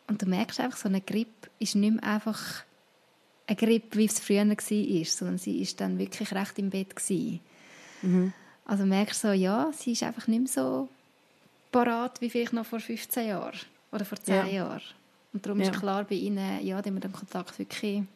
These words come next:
Speaker 1: jetzt meiden. Und bei den Schwiegereltern ist es noch so ein bisschen, sie finden eigentlich, nein, es geht schon, ist doch easy, wir sind erst knapp sechzig.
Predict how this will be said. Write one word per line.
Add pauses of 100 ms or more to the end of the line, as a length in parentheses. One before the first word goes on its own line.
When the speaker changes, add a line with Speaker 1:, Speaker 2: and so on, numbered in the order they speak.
(340)
Speaker 1:
jetzt
meiden. (840)
Und
bei
den
Schwiegereltern
ist
es
noch
so
ein
bisschen, (840)
sie
finden
eigentlich,
nein,
es
geht
schon,
ist
doch
easy,
wir
sind
erst
knapp
sechzig.